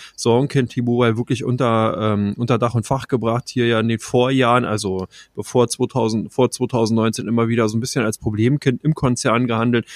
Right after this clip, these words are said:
Ich finde die Telekom insgesamt ganz interessant. Auch mit der neuen Fa-,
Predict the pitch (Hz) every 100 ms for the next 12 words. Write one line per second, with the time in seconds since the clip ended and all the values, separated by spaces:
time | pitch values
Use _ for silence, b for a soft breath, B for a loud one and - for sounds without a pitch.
0 | B 185 - 202 180 - 170 160 151 -
1 | 175 170 147 139 139 127 123 - 123 139
2 | 139 127 135 131 123 123 123 - 143